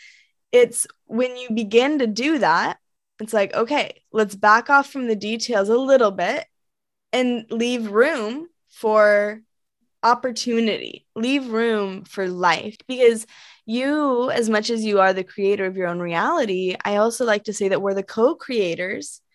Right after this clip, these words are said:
with the universe. So we can have a little bit of that masculine structure of, "I want to do this," but how can we leave a little bit of openness and room for the feminine to come in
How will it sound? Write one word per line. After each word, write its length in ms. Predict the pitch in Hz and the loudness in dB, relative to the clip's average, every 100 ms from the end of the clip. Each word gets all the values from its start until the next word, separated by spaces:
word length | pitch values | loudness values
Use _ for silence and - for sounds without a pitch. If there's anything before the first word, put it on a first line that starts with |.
| _ _ - | _ _ -4
with 240 | 214 220 | -4 -2
the 80 | 220 | -4
universe. 800 | 202 214 269 220 90 233 - - _ _ _ | -2 -2 -2 -4 -6 -8 -16 -18 _ _ _
So 180 | - 269 | 0 2
we 200 | 262 294 | 2 0
can 160 | 294 302 | -2 -4
have 300 | 247 269 302 | 0 0 2
a 60 | |
little 240 | 240 214 214 | 2 2 2
bit 140 | 214 | 0
of 100 | 214 | 0
that 160 | 202 - | 0 -2
masculine 640 | 185 185 202 - 202 190 | 0 -2 -4 -8 -8 -6
structure 600 | - - 202 220 - 190 | -6 -2 -2 -2 -4 -2
of, 120 | 175 | -2
"I 340 | - 165 190 202 | 2 4 4 2
want 360 | 190 185 180 | 0 -2 -4
to 100 | - | -8
do 340 | 185 180 196 175 | -10 -6 -4 -4
this," 680 | 160 262 190 269 - - _ _ _ _ - | 0 2 2 -4 -12 -20 _ _ _ _ -2
but 140 | 226 | -2
how 240 | - 262 | 2 2
can 220 | 277 311 294 | 2 0 -2
we 180 | 262 | -2
leave 300 | 220 214 233 | -2 -2 0
a 60 | 226 | 0
little 340 | 208 214 247 | 0 0 0
bit 300 | 240 214 196 - | 0 2 2 0
of 180 | 190 175 | -6 -2
openness 600 | 220 220 226 214 190 185 - | 0 2 0 -2 -4 -8 -8
and 180 | 185 185 | -6 -4
room 240 | 202 208 | -2 -2
for 120 | 202 | -4
the 120 | 180 | -4
feminine 680 | 175 175 180 208 214 214 220 | -4 -4 -4 -2 -4 -4 -4
to 120 | 226 240 | -4 -8
come 280 | - 202 | -6 -6
in 340 | 185 180 233 | -6 -6 -6